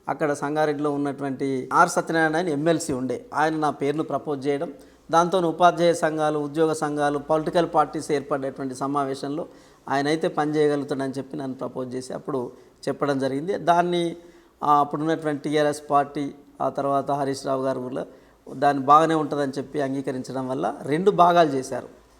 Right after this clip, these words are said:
మెదక్ జిల్లాను, పశ్చిమ జిల్లాని, తర్వాత తూర్పు జిల్లాని. నన్ను పశ్చిమ జిల్లా చైర్మన్గా చేయడం జరిగింది. జాక్ పొలిటికల్ చేసి దాన్ని. అట్లా పేరు పశ్చిమ జిల్లా అయినప్పటికీ నేను జిల్లా అంతా కూడా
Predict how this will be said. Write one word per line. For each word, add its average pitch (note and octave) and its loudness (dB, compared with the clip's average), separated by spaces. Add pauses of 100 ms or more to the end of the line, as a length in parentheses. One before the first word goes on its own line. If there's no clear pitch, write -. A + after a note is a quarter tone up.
(480)
మెదక్ C#3+ 0
జిల్లాను, C3 -4 (340)
పశ్చిమ E3 -2
జిల్లాని, D#3 2 (440)
తర్వాత C#3+ 0
తూర్పు C#3+ -6
జిల్లాని. A#2 -8
నన్ను D#3+ -2
పశ్చిమ D3 -4
జిల్లా C#3+ -2 (100)
చైర్మన్గా B2+ -4 (100)
చేయడం B2+ -2
జరిగింది. B2+ -4
జాక్ D#3 4 (160)
పొలిటికల్ F3+ 2
చేసి C#3+ 0
దాన్ని. B2+ -6 (600)
అట్లా D#3+ 4 (500)
పేరు G#3+ 8
పశ్చిమ F#3 2
జిల్లా G3 4
అయినప్పటికీ F3 2
నేను F3 -2
జిల్లా F3 4
అంతా F3 4
కూడా E3+ 0